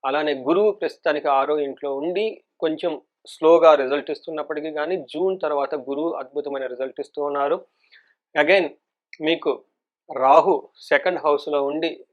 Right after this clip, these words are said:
సోషల్ మీడియాలో ఉన్నవాళ్ళు, ఫిల్మ్ ఇండస్ట్రీలో ఉన్నవాళ్ళు అద్భుతంగా రాణించి ధనం సంపాదించుకోవడానికి అనుకూలంగా ఉంది. వీటితో పాటు మీరు గనక గమనించుకుంటే, కేతు ఎనిమిదో ఇంట్లో ఉండి బాడీ ప్రకారంగా మానసికంగా కొంచెం అప్పుడప్పుడు ఇబ్బందులు కలిగించే అవకాశం ఎక్కువగా ఉంది.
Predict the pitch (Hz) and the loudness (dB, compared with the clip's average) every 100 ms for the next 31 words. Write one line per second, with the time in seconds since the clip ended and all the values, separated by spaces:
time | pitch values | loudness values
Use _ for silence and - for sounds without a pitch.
0 | _ - 151 - 170 151 143 143 139 135 | _ 0 2 2 -2 0 0 2 0 0
1 | 143 147 139 - - 151 151 147 143 - | 0 0 0 -6 -6 -4 -4 -2 -4 -4
2 | 135 131 135 139 147 131 143 139 165 156 | -4 -4 -2 0 0 -4 -10 -10 -8 -6
3 | 147 135 131 139 139 160 131 139 135 135 | -2 -2 -4 -6 -8 -8 -6 -6 -8 -10
4 | 131 127 123 139 123 - 131 135 147 147 | -10 -12 -12 -12 -12 -12 -10 -6 -4 -2
5 | 147 143 143 185 - _ _ - _ 165 | -2 -2 -4 -8 -12 _ _ -20 _ -4
6 | 196 196 175 165 147 147 139 139 143 143 | -2 2 2 4 2 0 -2 -2 -4 -4
7 | 139 143 147 - 156 143 - 190 - _ | -4 -6 -6 -6 -8 -6 -6 -8 -10 _
8 | _ _ - 214 226 202 170 175 175 170 | _ _ 4 4 4 0 0 0 2 0
9 | 156 - 160 151 196 165 147 143 156 160 | -2 -4 -2 -2 -2 -2 2 4 4 -2
10 | 151 143 147 147 143 156 139 143 143 147 | -4 0 0 0 -2 0 0 -4 -4 -4
11 | 147 156 147 185 151 - 160 147 151 139 | -4 -4 -4 -2 -2 -2 -2 -2 -4 -4
12 | 147 143 135 139 135 131 131 120 123 190 | -4 -2 -4 -4 -6 -6 -6 -6 -8 -10
13 | 135 131 117 113 113 113 | -10 -10 -10 -12 -14 -18